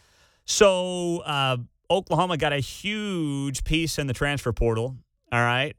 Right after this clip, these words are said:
And they are already gonna be the heavy favorites for next year. Alex Storako, a grad transfer from Michigan, announced this week that she is transferring to Oklahoma.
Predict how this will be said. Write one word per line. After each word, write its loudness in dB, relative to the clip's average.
And 2
they 0
are -2
already -2
gonna -4
be -6
the 0
heavy -2
favorites -2
for -6
next -4
year. -4
Alex 2
Storako, -2
a 4
grad 0
transfer -4
from -2
Michigan, -2
announced 0
this -2
week -4
that -2
she 0
is -2
transferring -6
to -4
Oklahoma. -2